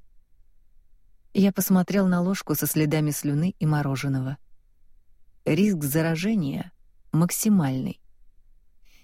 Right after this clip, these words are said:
Я собирался встать и взять чистую, но Микеле смотрел на меня спокойно и пристально. Тогда я взял его ложку и поднёс к губам.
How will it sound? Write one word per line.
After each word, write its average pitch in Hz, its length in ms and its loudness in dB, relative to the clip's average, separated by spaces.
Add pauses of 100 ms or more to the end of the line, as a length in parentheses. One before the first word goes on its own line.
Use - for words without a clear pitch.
(120)
Я 175 160 2
собирался 185 640 0
встать - 520 -2 (100)
и 156 100 0
взять 151 320 0
чистую, - 600 -2 (380)
но 170 140 6
Микеле 175 440 2
смотрел 160 480 0
на 165 60 2
меня 156 260 0
спокойно 156 760 0 (480)
и 156 120 0
пристально. 143 720 -2 (1700)
Тогда 170 320 0
я 190 180 4
взял 170 300 0
его 151 260 -2
ложку 165 480 -4 (100)
и 147 100 0
поднёс 143 460 0
к 147 60 -6
губам. 131 540 -2